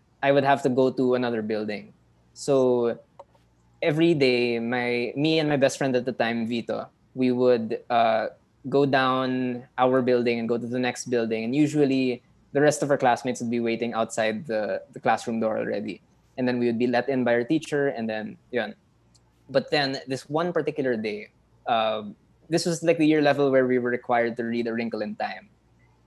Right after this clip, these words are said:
And, uh, I had started reading it, and I distinctly remember, uh, in A Wrinkle in Time, uh, from page twelve to, uh, sorry, thirteen to fourteen, uh,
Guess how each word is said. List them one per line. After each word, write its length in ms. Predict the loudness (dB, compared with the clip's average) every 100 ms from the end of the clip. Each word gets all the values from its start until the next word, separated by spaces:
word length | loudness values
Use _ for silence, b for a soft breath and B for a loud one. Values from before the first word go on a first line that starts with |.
| -4
And, 420 | -2 0 -2 -6 -8 _ _ _ _ -2
uh, 160 | 0
I 60 | 0
had 140 | 0
started 340 | 2 2 2 2
reading 280 | 0 0 -2
it, 200 | -6 -8
and 140 | -4 -2
I 200 | -2 -6 _ -10
distinctly 500 | -10 -2 0 4 4
remember, 640 | 4 0 -2 -4 -4 -8 _ _ _ -2
uh, 280 | 0 0 -4 -6
in 160 | -4 0
A 60 |
Wrinkle 240 | 0 0 0
in 140 | 0
Time, 440 | -2 -2 -4 -14 -16 _ _ _ _ _
uh, 160 | 0 0
from 320 | 0 -2 -2
page 640 | 0 0 0 -2 -8 -16 -20 _ _ _ _ _ -4
twelve 400 | 2 4 4 2 -4
to, 140 | 0 2
uh, 80 | 2
sorry, 200 | 2 0
thirteen 500 | 2 2 2 -2 -2
to 60 |
fourteen, 760 | -4 2 2 0 -6 -6 -8 -12 -18 _ _ _ _ -2
uh, 420 | 2 2 2 -2